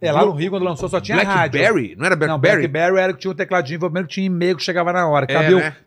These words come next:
Speaker 1: vinte e cinco e-mails só na sua entrada, depois que eles liberaram mais espaço.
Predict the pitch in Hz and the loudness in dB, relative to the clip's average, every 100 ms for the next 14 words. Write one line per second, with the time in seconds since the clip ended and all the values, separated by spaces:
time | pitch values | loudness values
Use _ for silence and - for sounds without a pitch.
0 | - 147 294 - 214 175 185 180 151 165 | -4 -2 -2 -4 -6 -2 2 2 0 -4
1 | 160 175 160 165 147 151 - 185 196 190 | -4 -4 -4 -4 -2 -4 0 0 2 0
2 | 175 175 165 165 170 147 - 160 135 - | 0 4 4 4 0 -2 -6 -8 -8 -12